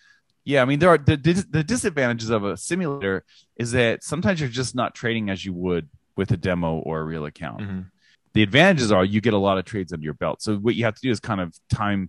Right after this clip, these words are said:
Speaker 1: parse, like, make sure that you're not dumping, like, all of this data into your simulator account, you know,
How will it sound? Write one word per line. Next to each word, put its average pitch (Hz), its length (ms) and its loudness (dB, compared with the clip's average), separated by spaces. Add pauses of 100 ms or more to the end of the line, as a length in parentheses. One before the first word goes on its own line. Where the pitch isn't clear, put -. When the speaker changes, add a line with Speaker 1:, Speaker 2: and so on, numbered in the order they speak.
Speaker 1:
parse, 80 480 -2 (320)
like, 85 180 -8
make 110 200 -2
sure 120 160 0
that 101 80 -2
you're 85 120 -4
not 95 500 0 (520)
dumping, 110 540 0 (240)
like, 90 280 -8 (120)
all 117 380 6
of 101 60 2
this 101 200 -6
data 98 320 -2
into 95 340 -4
your 85 380 -4
simulator 87 840 -6
account, - 640 -12 (440)
you 101 120 -10
know, 87 380 -8